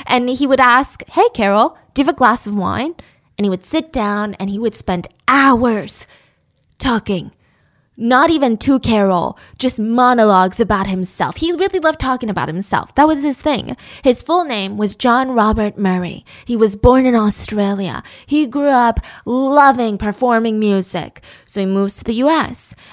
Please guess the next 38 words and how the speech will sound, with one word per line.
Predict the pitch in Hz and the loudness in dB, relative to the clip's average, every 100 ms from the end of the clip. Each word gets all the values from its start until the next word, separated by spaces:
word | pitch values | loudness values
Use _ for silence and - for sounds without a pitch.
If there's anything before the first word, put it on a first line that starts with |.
| - | -4
and | 233 | -2
he | 214 | -2
stumbles | - 226 247 285 | -4 -4 -4 -4
across | 285 - 208 190 196 | -6 -4 -2 -2 -2
a | 226 | -4
couple | 214 185 180 | -2 0 -2
of | - | -4
clubs. | - 185 - - - - - - _ - | -2 -2 -2 -8 -14 -18 -20 -20 _ -6
Masker's | 208 233 254 277 - 226 208 202 | 0 4 4 2 2 2 4 2
Club, | - 175 - - | -2 -2 -2 -2
though, | 170 90 85 - | -2 -2 -4 -8
is | - | -6
the | 202 | 0
one | 202 202 | 0 0
that | 180 | -4
he | |
talks | 180 180 - | -6 -10 -6
about | 170 | -6
a | 147 | -2
lot | 160 127 - | -2 -2 -2
because | 208 208 190 | -6 -4 -4
apparently | 190 247 330 - 127 - - | -6 -2 -2 -2 -8 -12 -4
Frank | 214 202 | -4 -4
Sinatra | - 190 214 277 185 | -4 -2 -2 -2 -2
had | 190 165 | -2 0
been | 175 | 0
a | 175 | 0
member | 185 226 | 0 0
of | 285 - | -2 -4
that | - - | -8 -8
club, | - 55 - - _ _ _ | -12 -12 -12 -18 _ _ _
which, | 247 - | -2 0
by | 247 | 2
the | 226 | 2
way, | 180 - - _ _ _ _ | -2 -6 -12 _ _ _ _
in | 214 202 | -2 2
Jack's | 208 240 - | 2 0 0
eyes, | 175 214 | 0 0